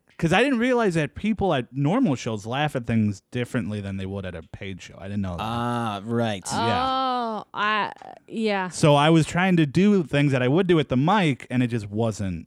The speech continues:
Speaker 1: it was terrible.
Speaker 2: Ah,
Speaker 3: What do you think the
Speaker 2: interesting.
Speaker 3: difference is? The audience is different?
Speaker 1: Yes, for sure. Because, and especially down,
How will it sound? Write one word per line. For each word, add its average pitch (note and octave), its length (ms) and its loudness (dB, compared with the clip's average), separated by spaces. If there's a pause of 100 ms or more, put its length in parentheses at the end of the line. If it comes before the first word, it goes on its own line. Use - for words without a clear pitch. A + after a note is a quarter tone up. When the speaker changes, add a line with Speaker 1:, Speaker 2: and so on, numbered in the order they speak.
Speaker 1:
it F#2+ 60 -14
was F#2 140 -12
terrible. - 400 -14 (260)
Speaker 2:
Ah, - 560 -16
Speaker 3:
What C4+ 120 -2
do E4 60 4
you E4 60 4
think D#4 140 0
the C#4 120 -2
Speaker 2:
interesting. A#3 140 0
Speaker 3:
difference B3+ 320 -4
is? F3+ 420 -6 (220)
The G#3 120 -2 (260)
audience A3 460 -2
is A#3+ 140 -10
different? C4 320 -4
Speaker 1:
Yes, - 380 -4 (440)
for C3 200 0
sure. G#2+ 360 0
Because, C3+ 720 2
and D#3 100 -2
especially A#3 460 -2
down, D#3+ 380 -2